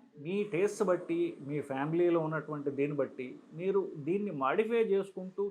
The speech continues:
తీసుకున్నట్లయితే అది హెల్తీ డైట్ అవుతుంది. So, డైట్ ఏమిటి, నాకు డైట్ షీట్ ఇవ్వండి, ఫుల్ కన్ఫ్యూజింగ్ ఉంది అని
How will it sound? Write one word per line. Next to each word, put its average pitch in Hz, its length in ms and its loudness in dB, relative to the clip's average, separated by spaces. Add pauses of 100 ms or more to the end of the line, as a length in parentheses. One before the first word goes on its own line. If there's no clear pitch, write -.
తీసుకున్నట్లయితే 156 1000 -6 (460)
అది 151 160 -4
హెల్తీ 165 340 0
డైట్ 143 260 2
అవుతుంది. 123 400 -4 (560)
So, 170 220 2
డైట్ 196 300 6
ఏమిటి, 208 540 4
నాకు 143 180 0
డైట్ 156 240 4
షీట్ 202 160 2
ఇవ్వండి, 156 320 -2
ఫుల్ 156 220 -2
కన్ఫ్యూజింగ్ 147 480 -4
ఉంది 127 280 -6 (340)
అని 165 220 -6